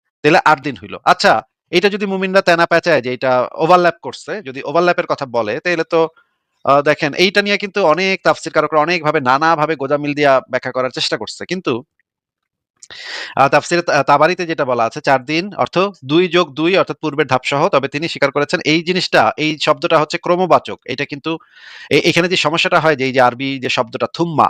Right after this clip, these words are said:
এই জিনিসটা হচ্ছে কি তারপর ক্রমে, ক্রমানুসারে এই জিনিসটা একটার পর একটা আসলে সেইটা, এইখানে যে শব্দটা আছে সেটা দ্বারা সেই জিনিসটা বোঝায়। কিন্তু তাফসীর কারকরা এই জিনিসটা স্বীকার করছে, কিন্তু তারা তারপরে বলছে যে এখানে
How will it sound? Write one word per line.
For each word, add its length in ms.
এই 140
জিনিসটা 320
হচ্ছে 180
কি 80
তারপর 680
ক্রমে, 360
ক্রমানুসারে 1040
এই 80
জিনিসটা 280
একটার 300
পর 120
একটা 240
আসলে 360
সেইটা, 340
এইখানে 420
যে 120
শব্দটা 380
আছে 180
সেটা 200
দ্বারা 160
সেই 200
জিনিসটা 340
বোঝায়। 320
কিন্তু 220
তাফসীর 400
কারকরা 340
এই 120
জিনিসটা 260
স্বীকার 340
করছে, 400
কিন্তু 220
তারা 240
তারপরে 360
বলছে 260
যে 140
এখানে 300